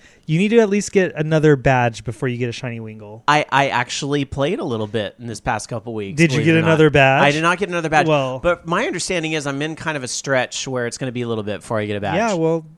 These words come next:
Speaker 1: you've got a shiny Wingull at the end of that road there.
Speaker 2: All right, try. Usually, usually, folks,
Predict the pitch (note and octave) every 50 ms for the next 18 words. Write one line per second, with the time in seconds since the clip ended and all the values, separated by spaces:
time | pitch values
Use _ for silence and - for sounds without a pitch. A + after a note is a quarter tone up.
0 | _ _ _ D3+ D3 C#3+ - D#3+ D#3+ E3+ D#3+ D#3+ D3+ D#3+ D#3+ - - - D#3 D#3+
1 | E3+ E3 D#3 D#3 F3 F#3 E3 D#3+ D3+ D3 C#3+ C#3+ - - D3 C#3+ D3 D3 D3 D3
2 | C#3 C3 C#3+ C#3 C3+ C3+ C3+ - - _ _ _ _ D3 D3 D3+ D#3 D3 C3 A#2+
3 | A#2+ A2+ G#2+ A2 A2 A#2 C3 C3+ C3 B2+ B2 A#2+ B2+ A#2+ - _ _ - - D3+
4 | B2+ B2+ C3+ B2+ - - - _ _ - C3 E3 A#3+ D#4 C#4+ C4 A3 F#3 D3+ B2+
5 | C#3 D3+ G3+ A3 G3 F#3+ E3 C#3+ B2+ A#2 - - B2+ A#2+ A2+ A2 - - - -
6 | -